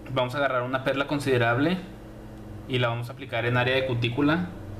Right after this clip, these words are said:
volteando nuestro dedo cuarenta y cinco para que el, para que el acrílico no se nos corra hacia cutícula, y vamos a difuminarlo hacia punta. Esta manera de encapsular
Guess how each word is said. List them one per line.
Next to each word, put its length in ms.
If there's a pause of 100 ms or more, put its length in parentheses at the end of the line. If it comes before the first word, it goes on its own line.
(760)
volteando 440
nuestro 260
dedo 180
cuarenta 320
y 60
cinco 340
para 160
que 100
el, 60 (640)
para 260
que 80
el 80
acrílico 320
no 100
se 120
nos 160
corra 400
hacia 180
cutícula, 540 (1000)
y 120
vamos 200
a 60
difuminarlo 560
hacia 200
punta. 400 (3250)
Esta 160
manera 220
de 100
encapsular 680